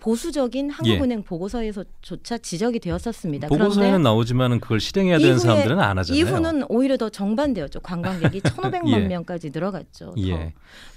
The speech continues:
Speaker 2: 알겠습니다. 근데
Speaker 1: 네.
Speaker 2: 사실 그 부분에 대해서 조금 부정적인 시각을 갖고 있는 분들도 계시기 때문에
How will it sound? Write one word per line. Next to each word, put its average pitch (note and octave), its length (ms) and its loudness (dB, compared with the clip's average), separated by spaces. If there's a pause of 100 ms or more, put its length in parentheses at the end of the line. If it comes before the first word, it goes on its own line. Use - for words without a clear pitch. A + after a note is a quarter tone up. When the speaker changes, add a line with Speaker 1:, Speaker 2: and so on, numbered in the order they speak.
(300)
Speaker 2:
알겠습니다. F#2 420 -6
근데 B2+ 160 0
Speaker 1:
네. D#3+ 60 -4
Speaker 2:
사실 E3 260 -2
그 C3 100 -4
부분에 D#3 260 4
대해서 C#3 480 4
조금 B2+ 240 -6
부정적인 C3+ 420 0
시각을 C#3+ 280 -2
갖고 A#2 180 -2
있는 G#2+ 220 0
분들도 G2+ 340 -4
계시기 G2 400 -4
때문에 F#2 440 -2